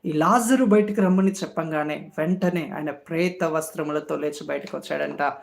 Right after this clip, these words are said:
హల్లెలూయా. చూడండి, చనిపోయిన ఒక మనిషిని, మృతుడైన ఒక మనిషిని ప్రభు ఒక వాక్కు జీవింపజేసింది. ప్రభు ఒక వాక్కు ఆయనను బ్రతికించింది. ప్రభు ఒక వాక్కు ఆయనను బలపరిచింది.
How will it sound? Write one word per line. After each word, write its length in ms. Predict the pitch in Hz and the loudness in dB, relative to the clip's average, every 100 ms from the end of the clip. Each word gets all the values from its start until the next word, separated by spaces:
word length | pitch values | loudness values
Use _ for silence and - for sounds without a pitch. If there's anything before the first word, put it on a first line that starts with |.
| - _ | -18 _
హల్లెలూయా. 760 | - 147 151 147 156 160 151 151 - _ - | -2 0 2 2 4 2 0 -4 -12 _ -4
చూడండి, 420 | 160 156 165 165 - _ | 0 0 0 -2 -6 _
చనిపోయిన 640 | - 156 175 175 170 175 175 | -4 0 0 2 4 4 4
ఒక 240 | 160 165 | 0 -2
మనిషిని, 840 | 151 151 165 180 - 170 170 143 - _ 165 | -2 -2 -2 -2 -2 -4 -4 -6 -12 _ 0
మృతుడైన 680 | 165 180 196 190 190 190 | 2 4 6 6 6 4
ఒక 220 | 190 175 165 | 4 0 -2
మనిషిని 800 | 156 165 190 - 190 185 147 - _ _ 180 | 0 0 0 -2 -2 -2 -4 -12 _ _ -2
ప్రభు 260 | 165 170 | 2 8
ఒక 260 | 196 180 180 | 8 8 2
వాక్కు 880 | 151 147 175 180 - 185 160 180 - | 2 4 4 2 2 4 6 2 -4
జీవింపజేసింది. 1200 | 156 151 170 185 185 175 170 160 - 156 151 143 - _ 175 | -10 -2 2 2 2 0 -2 -4 -4 -2 -2 -4 -12 _ 2
ప్రభు 260 | 175 185 | 4 6
ఒక 280 | 214 202 202 | 8 6 4
వాక్కు 720 | 160 160 185 - 190 170 175 160 | 2 2 2 0 0 0 0 -4
ఆయనను 300 | 156 156 156 | -4 -4 -6
బ్రతికించింది. 1000 | 165 156 196 196 202 180 165 151 147 - - _ | -4 -4 -2 2 2 2 -2 -4 -6 -10 -20 _
ప్రభు 240 | 175 180 | 2 4
ఒక 280 | 220 208 202 | 6 4 4
వాక్కు 760 | 175 160 175 196 - 170 190 202 | 0 2 2 0 -2 0 2 0
ఆయనను 320 | 165 165 165 | -2 -2 -4
బలపరిచింది. 960 | 156 151 175 185 196 196 190 175 160 | -4 -2 -2 2 2 2 -4 -4 -6